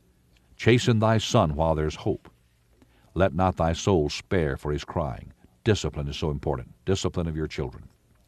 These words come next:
Verse nineteen, "A man of great wrath shall suffer punishment, for if thou deliver him, yet thou must do it again." Get the victory over an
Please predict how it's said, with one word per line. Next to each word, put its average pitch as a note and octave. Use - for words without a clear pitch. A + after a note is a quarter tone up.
Verse G2+
nineteen, F#2
"A G#2+
man B2
of F#2+
great A#2+
wrath F#2
shall -
suffer -
punishment, -
for E2
if E2+
thou F2+
deliver G#2+
him, D#2+
yet F2
thou F2+
must F2+
do G#2
it A2
again." F#2
Get F3
the D3+
victory G2+
over F#2
an F2